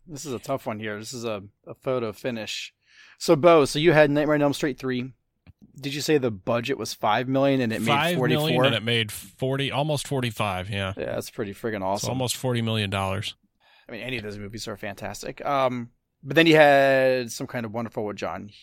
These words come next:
Speaker 1: or by John Hughes. You had Leah Thompson, Eric Stoltz in there. And that had a box office of, what, eighteen million, you said?
Speaker 2: Uh, yes.
Speaker 1: Somewhere around there. Okay.
Speaker 2: Eighteen and a half.
Speaker 1: And then Man Crush, you had the Kurt and Courtney documentary,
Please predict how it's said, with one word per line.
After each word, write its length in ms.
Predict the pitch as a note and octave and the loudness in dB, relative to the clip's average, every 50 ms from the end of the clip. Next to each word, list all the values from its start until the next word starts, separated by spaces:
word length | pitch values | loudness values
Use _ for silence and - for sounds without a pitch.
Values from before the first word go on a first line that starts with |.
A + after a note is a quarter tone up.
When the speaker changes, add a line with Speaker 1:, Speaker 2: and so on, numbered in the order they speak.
| _ _ - | _ _ -10
Speaker 1:
or 160 | B2+ A#2+ A2+ | -8 -8 -4
by 240 | A2 B2 B2 B2+ B2+ | -2 -2 -2 -2 -2
John 200 | A#2 G#2+ G2+ G#2+ | -4 -6 -8 -10
Hughes. 240 | G#2+ G#2 G2+ A2 | -12 -14 -12 -10
You 80 | A#2 G#2+ | -10 -10
had 100 | G2+ G2+ | -10 -10
Leah 140 | A2 G#2+ G#2 | -10 -12 -12
Thompson, 380 | - A2 G#2+ G#2+ - - A2+ | -10 -12 -12 -12 -12 -12 -12
Eric 140 | G#2 G2 G2 | -12 -12 -12
Stoltz 300 | - - A#2 G#2 - - | -12 -12 -12 -12 -12 -12
in 60 | A#2 | -12
there. 320 | A2 A2 A2 G#2+ A2 A2+ _ _ _ _ _ - - - - - _ _ _ _ _ _ | -12 -12 -12 -12 -14 -16 _ _ _ _ _ -20 -20 -20 -20 -20 _ _ _ _ _ _
And 120 | D3 C#3+ C#3 | -4 0 2
that 100 | C#3 B2+ | 4 4
had 120 | C3+ B2+ | 6 4
a 60 | B2+ | 4
box 380 | A#2+ A2+ B2+ A#2+ A#2+ A#2 - - | 2 4 4 4 4 4 0 -4
office 240 | B2+ A2+ A2 - - | -6 -6 -6 -8 -8
of, 100 | A#2 G2+ | -8 -6
what, 200 | A2 G#2+ - - | -4 -6 -4 -4
eighteen 320 | B2 - - - - C3+ B2+ | -6 -10 -10 -12 -10 -8 -8
million, 220 | B2 A#2+ A#2+ A#2+ | -6 -6 -6 -6
you 80 | A#2+ A#2 | -6 -4
said? 300 | - C3+ A#2+ A#2+ A#2 G#2+ _ _ _ _ - - - _ | -2 -2 -2 -2 -4 -8 _ _ _ _ -14 -14 -14 _
Speaker 2:
Uh, 840 | - C3+ C3+ C#3+ D3 D3+ D3+ D3+ D3+ D3+ D3 D3 D3 D3 C#3+ C#3+ C#3+ C3+ | -4 -2 0 0 0 0 0 0 0 0 0 0 0 0 0 0 0 0
yes. 640 | B2+ A#2 A2+ A2 A2 A2 G#2 F#2 D#2+ C2 A1 - | 0 -2 -2 -2 -2 -2 -2 -2 -2 -4 -6 -6
Speaker 1:
Somewhere 220 | - B2 A2+ G#2+ G2+ | -6 -4 -4 -2 -4
around 120 | G2+ G2+ | -4 -6
there. 80 | G#2 - | -4 -4
Okay. 80 | B2 B2+ | -4 -4
Speaker 2:
Eighteen 260 | A#2+ - - B2+ A#2+ | -2 -2 -2 -2 -2
and 100 | A2 G#2 | -2 -2
a 60 | G2+ | -2
half. 360 | G2 G#2 G2 F#2+ F2+ - - - - - _ _ _ _ _ _ _ _ - _ _ _ _ _ _ _ _ _ _ _ _ | -2 -2 -2 -2 -4 -6 -10 -14 -16 -20 _ _ _ _ _ _ _ _ -20 _ _ _ _ _ _ _ _ _ _ _ _
Speaker 1:
And 200 | - - B2 B2 | -6 -4 -2 0
then 640 | A#2 A#2+ A#2 A#2 A#2 A2+ A2+ A2+ A2 A2 A2+ A2+ A2+ - - - - - - D3+ | 2 2 2 2 2 2 2 0 0 0 -2 -2 -4 -8 -12 -14 -16 -16 -10 -6
Man 280 | B2 B2 B2+ B2 A#2 - | -4 -2 -2 -2 -2 -4
Crush, 260 | - G#2 G2+ - - | -4 -6 -6 -4 -6
you 60 | A#2 | -4
had 240 | A2 A2+ A2 A2 G#2 | -4 -2 -4 -4 -4
the 320 | G#2 A2 G#2+ G#2+ A2 G#2+ - | -4 -4 -2 -2 -4 -6 -8
Kurt 200 | - - C#3+ F#2+ | -4 -2 0 0
and 100 | E2+ A#2 | 0 -4
Courtney 380 | - - - D3 B2+ C#3 C#3 B2+ | -8 -4 -2 0 0 0 0 0
documentary, 800 | - C3 B2 B2 - C3 A#2+ A#2+ A#2+ A#2 A#2 A#2 A#2 A2+ A#2 | 2 2 0 0 0 -2 -2 0 0 0 0 -2 -2 -4 -6